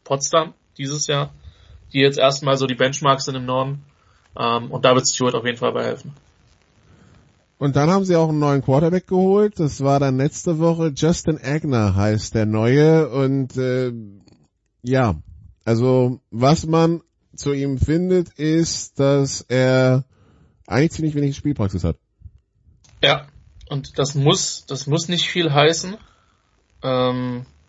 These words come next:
Speaker 1: das kann was bedeuten. Also siehe Saarland letztes Jahr. Ähm,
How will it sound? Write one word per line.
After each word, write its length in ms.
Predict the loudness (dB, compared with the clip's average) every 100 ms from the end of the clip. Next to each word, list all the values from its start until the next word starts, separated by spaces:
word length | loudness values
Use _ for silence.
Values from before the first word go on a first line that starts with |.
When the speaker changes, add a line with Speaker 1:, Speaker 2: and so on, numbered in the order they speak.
| _ _ _
Speaker 1:
das 260 | -2 -2
kann 220 | 0 2
was 180 | 2 0
bedeuten. 440 | 0 0 0 -2 -8
Also 140 | -4
siehe 160 | -2 2
Saarland 360 | 4 4 2
letztes 360 | 0 -4 -10 -8
Jahr. 220 | -8 -8 _ _ _ _ _ _ _ _ _ -14
Ähm, 540 | -10 -10 -10 -12 -14